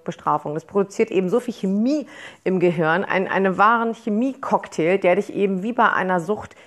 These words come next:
in diesen toxischen Partnerschaften hält. Und ja, du erkennst das einfach daran, dass du irgendwann anfängst, das Verhalten deines toxischen Partners zu entschuldigen.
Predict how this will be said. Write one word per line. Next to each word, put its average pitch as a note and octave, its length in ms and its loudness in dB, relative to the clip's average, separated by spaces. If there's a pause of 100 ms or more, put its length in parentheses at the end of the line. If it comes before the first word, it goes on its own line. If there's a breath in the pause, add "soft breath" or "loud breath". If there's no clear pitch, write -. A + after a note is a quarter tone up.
(120)
in G3+ 240 0
diesen F#3 380 -4 (240 loud breath)
toxischen - 520 -6
Partnerschaften E3+ 840 -6
hält. D3 560 -4 (1500 loud breath)
Und F#3 680 2 (600)
ja, G3+ 240 4
du D#3 140 -6
erkennst G#3 380 -4
das G#3 140 0
einfach F3 240 0
daran, F#3+ 640 2
dass E3+ 240 -4
du F#3 320 -4 (480)
irgendwann G3+ 360 0
anfängst, A3 600 -4
das G3+ 140 -4
Verhalten B3 560 -2
deines D#3 280 0
toxischen - 480 -8
Partners - 540 -4
zu - 100 -2
entschuldigen. F3+ 800 -4